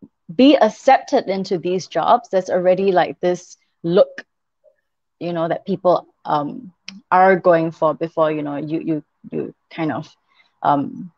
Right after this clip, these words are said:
before they choose you, you know, to, to be a model.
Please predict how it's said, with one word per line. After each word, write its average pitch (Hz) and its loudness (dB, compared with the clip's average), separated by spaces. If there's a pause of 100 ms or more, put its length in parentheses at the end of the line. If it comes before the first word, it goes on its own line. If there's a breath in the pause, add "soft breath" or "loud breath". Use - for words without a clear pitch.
(540)
before 196 4
they 180 6
choose 208 2
you, 165 2
you 156 -4
know, 156 -4
to, - -4
to - -8
be 180 0
a 160 4
model. 147 -4